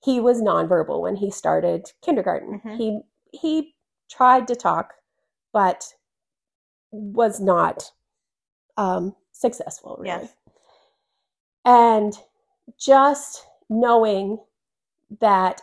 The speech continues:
Speaker 1: I could text and say, "Listen, how's the week been going?" Even, you know,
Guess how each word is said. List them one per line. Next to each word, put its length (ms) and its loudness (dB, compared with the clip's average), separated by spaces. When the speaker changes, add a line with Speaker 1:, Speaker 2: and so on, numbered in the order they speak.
Speaker 1:
I 140 -2
could 260 -8
text 680 -2
and 120 -10
say, 260 0
"Listen, 640 -2
how's 400 0
the 100 -4
week 360 -6
been 200 -2
going?" 580 0
Even, 380 0
you 100 2
know, 220 0